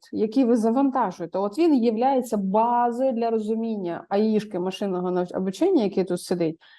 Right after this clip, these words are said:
е, про те, на кого таргетуватися.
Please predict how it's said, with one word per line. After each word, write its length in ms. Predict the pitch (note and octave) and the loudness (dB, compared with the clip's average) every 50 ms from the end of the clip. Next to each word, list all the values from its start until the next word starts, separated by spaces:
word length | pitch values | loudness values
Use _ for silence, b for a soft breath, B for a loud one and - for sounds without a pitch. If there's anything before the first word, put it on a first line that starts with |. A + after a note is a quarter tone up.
| b b b _ - | b b b _ -2
е, 200 | - G3+ G3 F#3+ | 2 4 4 4
про 200 | F#3+ G3 A3 G#3+ | 4 4 2 4
те, 220 | G#3+ D4 D#4 D4+ | 6 6 6 6
на 120 | C#4 B3 A3+ | 6 4 4
кого 260 | A#3 A#3+ A#3+ A#3 A3 | 4 4 6 6 2
таргетуватися. 840 | A3 A3 G#3+ G#3 G#3 G3 G3+ G3+ F#3 D#3 C3 - - E3 - - D#3 | 0 0 -2 0 -2 -2 -4 -6 -6 -6 -6 -6 -8 -14 -16 -14 -16